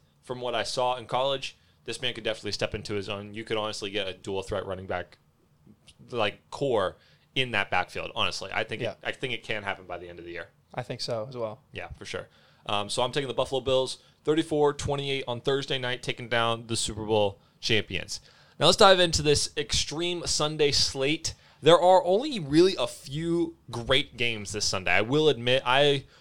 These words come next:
Speaker 1: wish we could have had, like, a better divisional round Sunday 'cause there's not really a lot of divisional rivalries. I think there's a lot of blowouts that are gonna happen, starting with, we'll go to New Orleans Saints versus the Atlanta Falcons. Um, I am also extremely hyped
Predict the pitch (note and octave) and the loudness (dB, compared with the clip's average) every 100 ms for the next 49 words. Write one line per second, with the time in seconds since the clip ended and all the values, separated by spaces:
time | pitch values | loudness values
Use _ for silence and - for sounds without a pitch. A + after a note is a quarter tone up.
0 | _ C3+ E3 E3 D#3 C#3+ C3 C3 B2+ A#2+ | _ 2 4 4 2 0 4 4 4 2
1 | A2 G2+ B2 B2+ C3 B2+ A#2+ _ _ _ | -2 0 2 4 2 0 -2 _ _ _
2 | _ C#3 B2 C#3+ C#3 D3 B2+ A#2+ B2 C3 | _ -4 2 2 2 0 0 2 2 2
3 | - C3 C#3+ C#3 A#2 C3 D3 D#3+ D3 B2+ | 0 2 2 0 -2 -2 0 2 2 4
4 | C3 A#2 A2+ A#2 A#2+ G#2 G#2 B2+ C#3 D#3 | 4 2 -2 -2 -2 4 4 4 0 -2
5 | C#3 A2 A2 G#2 A2 A2 G#2+ A2+ A#2 A#2+ | -2 -4 -8 -6 -2 -2 -2 -2 -2 -2
6 | A2 G2 - A2+ A#2+ D#3 D#3 - - C#3+ | -6 -8 -2 0 2 2 2 0 0 2
7 | D3 F3+ E3+ C3 B2 C3 F3 - - - | 2 2 -2 -6 -2 -2 -2 -8 -20 -20
8 | _ _ C3+ D#3+ E3 F#3+ - E3+ D#3 C#3+ | _ _ 0 0 2 2 4 2 2 0
9 | D3 E3+ G3 F3 - D3 C#3 - - A#2 | 2 2 2 0 -2 -2 -2 -4 -4 -4
10 | B2+ C3 A#2+ A2 A#2+ A2+ A#2 A2+ A2+ A2 | -2 0 -2 -2 0 0 -2 -4 -2 0
11 | G#2 - G2+ G2+ - - _ _ - A2+ | 0 0 -4 -6 -10 -12 _ _ -2 0
12 | A2 B2 C#3+ C3+ C3 C3+ C#3+ C3+ - _ | 2 4 4 2 0 2 2 2 -2 _
13 | - - - C3 C3+ C3+ B2 A#2 C3 - | -4 -2 -2 -4 -6 -6 0 0 0 -4